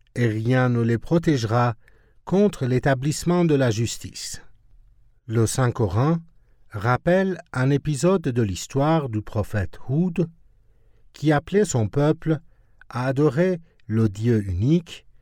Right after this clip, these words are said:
et d'éviter l'adoration des idoles et de commettre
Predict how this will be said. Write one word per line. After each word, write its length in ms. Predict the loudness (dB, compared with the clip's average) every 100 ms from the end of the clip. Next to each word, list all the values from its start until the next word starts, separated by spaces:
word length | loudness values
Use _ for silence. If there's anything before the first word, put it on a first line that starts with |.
| _ _ _ -14
et 160 | -6 -2
d'éviter 540 | 2 0 0 -2 0
l'adoration 840 | 2 2 0 0 -2 -2 2 2 0 -4 -20 _ _
des 320 | 0 0 0
idoles 480 | -2 0 2 2 -2 -8 _ _ -20 _ _ -2
et 80 |
de 100 | 0
commettre 680 | 0 0 0 2 0 -4 -16